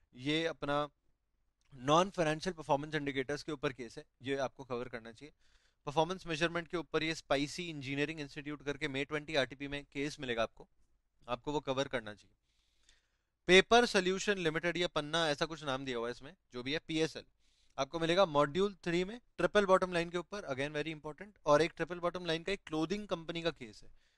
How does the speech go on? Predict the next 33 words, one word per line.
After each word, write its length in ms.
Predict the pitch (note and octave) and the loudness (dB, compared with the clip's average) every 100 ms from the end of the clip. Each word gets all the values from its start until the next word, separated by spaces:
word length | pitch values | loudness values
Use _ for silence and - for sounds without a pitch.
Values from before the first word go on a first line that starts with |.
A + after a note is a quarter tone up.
| _ - | _ 2
Case 160 | E3 | 2
study 280 | - F3+ F#3+ | 4 2 4
digest 400 | E3 C#3 C#3+ - | 6 6 4 -2
में 60 | D#3+ | -4
मिलेगा, 260 | C#3+ C#3+ | 0 2
वो 120 | D3+ C#3+ | 2 0
क-, 220 | B2+ B2 - | -2 -4 -2
cover 200 | C3 C3 | 0 2
आपको 200 | B2 D3 | 0 -4
करना 260 | C3+ A2+ | -6 -6
होगा। 240 | G#2 - - _ _ _ _ _ _ _ - | -10 -18 -20 _ _ _ _ _ _ _ -4
Cure 280 | - F#3 A3 | 8 10 12
Hospital 560 | F#3 E3+ - F#3+ G3 G#3 D3+ | 10 4 2 0 0 -4 -2
नाम 200 | C#3 D3 | 0 2
से 140 | D#3+ F3+ | -2 -4
case 280 | E3 E3 E3 | -4 -4 -2
मिलेगा 200 | D3+ D#3 | 2 4
आपको 280 | - F#3+ F3 | 2 -6 -4
November 400 | C3 C3+ D3 E3+ | 0 0 0 -2
टू 140 | D#3+ | -2
thousand 300 | D#3 D3 D3+ | -2 -2 -4
nineteen 380 | B2+ B2 C#3+ D#3 | -8 -10 -12 -12
exam 380 | B2 G#2+ A#2 B2+ | -14 -10 -8 -10
के 80 | C#3+ | -14
question 320 | - B2 D3+ | -14 -14 -10
paper 240 | D3 D3 C#3+ | -8 -8 -6
में, 120 | D3 | -6
यानी 180 | C3+ C3+ | -6 -8
कि 100 | C#3 | -10
case 220 | C3 C3 | -8 -8
study 240 | C3+ C3+ | -8 -8
जो 140 | C3+ | -4
है 120 | B2+ | -4